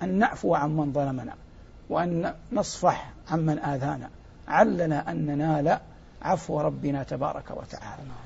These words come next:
وفي هذا كلام طويل، حديث قد لا ينتهي عند شيء، لكن المقصود أن تطوى القلوب والسرائر على أن تلتمس عفو الله. عثمان رضي الله عنه وأرضاه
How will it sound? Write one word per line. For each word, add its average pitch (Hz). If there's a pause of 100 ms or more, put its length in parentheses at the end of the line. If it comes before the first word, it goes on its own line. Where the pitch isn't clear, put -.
(260)
وفي 196
هذا 180 (260)
كلام 156 (120)
طويل، 160 (360)
حديث 143 (720)
قد 147
لا 196
ينتهي 160
عند 151
شيء، 147 (280)
لكن 160 (180)
المقصود 165
أن 165
تطوى 190
القلوب 170 (540)
والسرائر 160 (440)
على 160
أن 175
تلتمس 156
عفو 147
الله. 139 (500)
عثمان 214
رضي 165
الله 151
عنه 139 (200)
وأرضاه 139